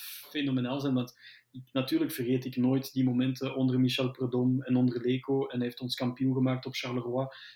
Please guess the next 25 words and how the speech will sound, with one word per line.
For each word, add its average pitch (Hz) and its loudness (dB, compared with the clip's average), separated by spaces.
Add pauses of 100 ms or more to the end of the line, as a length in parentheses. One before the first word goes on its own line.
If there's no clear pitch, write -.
(100)
en, 127 -2
enzovoort. 127 2
Dat 123 -6
zijn 123 -4
gewoon 127 2
memo-, 127 4
memorabele 131 2
momenten. 131 -2 (400)
Maar 127 0
op 123 0
dit 135 -2
moment, 131 4
ja, 123 -6
Troyes 131 2
te 131 -2
veel. 139 0
En, 123 -4
en 117 -6
zeker 131 -2
met 123 0
Odoi 127 0
en, 123 -4
en, 120 -10
eh, 117 -14
Balanta. 127 -6